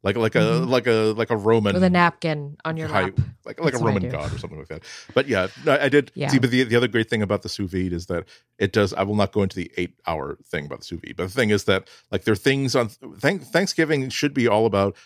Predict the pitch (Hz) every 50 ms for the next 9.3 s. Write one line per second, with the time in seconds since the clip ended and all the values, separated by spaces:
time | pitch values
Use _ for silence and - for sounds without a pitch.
0 | _ _ - - 113 123 156 - - 156 143 127 113 107 110 113 117 117 113 113
1 | 113 - 113 104 101 98 98 98 - - - - 95 90 - - - 98 87 98
2 | 95 95 95 95 92 - 95 - - 104 95 98 92 90 92 87 - - 87 87
3 | 87 - - 87 80 78 69 64 - - _ _ _ - - _ _ _ _ _
4 | - - 104 110 117 117 113 110 104 101 - - - _ - - 120 131 170 170
5 | 160 143 135 123 117 117 113 107 - - - _ _ _ _ - 107 90 110 107
6 | 98 104 - - 139 143 170 196 196 185 180 _ _ _ _ - 107 107 107 107
7 | 101 101 107 107 110 107 95 - - 107 107 120 - - 131 127 127 120 123 120
8 | - - 127 123 113 - 117 107 107 - 117 104 - - 104 - - 127 113 107
9 | 117 107 104 101 95